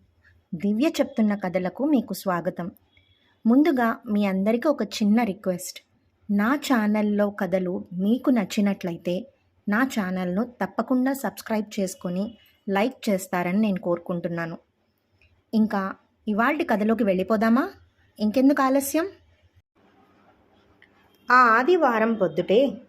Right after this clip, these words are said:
రోజూ ఒక సుభాషితం బోర్డు వంక చూసిన ఇంట్లో ఉన్న నలుగురు కూడా ఆశ్చర్యపోయారు. సుభాషితం బదులు అక్కడొక నోట్ రాసి ఉంది. కుటుంబ సభ్యులకి గమనిక. ఈరోజు సాయంత్రం ఆరు గంటలకి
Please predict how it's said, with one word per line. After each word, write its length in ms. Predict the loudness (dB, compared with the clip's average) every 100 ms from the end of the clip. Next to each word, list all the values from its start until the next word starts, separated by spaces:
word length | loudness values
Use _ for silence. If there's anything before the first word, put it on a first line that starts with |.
| _ _ -6
రోజూ 480 | 4 6 6 6 6
ఒక 240 | 6 4
సుభాషితం 800 | 0 0 2 2 2 0 0 0 -2 _ 0
బోర్డు 280 | 2 4 4
వంక 300 | 4 0 -2 -2
చూసిన 280 | -4 -6 -8
ఇంట్లో 320 | -6 -2 2 2
ఉన్న 240 | 2 0
నలుగురు 460 | -2 -2 2 4 4
కూడా 460 | 2 2 2 0 -6 _ _ -6
ఆశ్చర్యపోయారు. 840 | -6 -2 2 2 2 2 0 -2 -8 _ _ _ _ _
సుభాషితం 680 | -2 2 4 2 2 0 2
బదులు 460 | 2 2 2 0 -2 -10 _ -6
అక్కడొక 400 | -2 2 2 2
నోట్ 360 | 2 2 2 2
రాసి 260 | 0 -2
ఉంది. 280 | -4 -6 -8 -14 _ _ _ _ _ _ -4
కుటుంబ 320 | 0 2 4
సభ్యులకి 680 | 2 0 2 2 2 0 0
గమనిక. 440 | 0 0 -4 -4 -6 -10 _ _ _ -2
ఈరోజు 360 | 2 6 6 4
సాయంత్రం 520 | 2 2 2 0 2
ఆరు 180 | 2 2
గంటలకి 640 | 0 0 -2 -2 -6